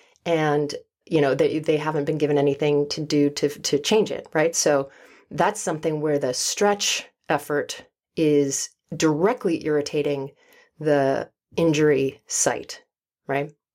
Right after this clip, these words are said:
So you can decrease, obviously, the amount of stretch. Like if I'm doing pa-, uh, Paschimottanasana,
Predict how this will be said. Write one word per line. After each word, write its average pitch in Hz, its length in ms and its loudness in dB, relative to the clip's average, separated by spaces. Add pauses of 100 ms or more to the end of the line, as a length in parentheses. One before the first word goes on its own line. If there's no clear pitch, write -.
(440)
So 170 560 2 (1160)
you 190 260 2
can 175 420 2
decrease, 208 920 0 (100)
obviously, 156 400 0
the 151 140 -4
amount 147 380 -2
of 143 80 -6
stretch. - 400 -2
Like 143 180 2
if - 80 -12
I'm 170 160 2
doing 165 400 2
pa-, 160 380 0
uh, 143 200 0
Paschimottanasana, 170 960 0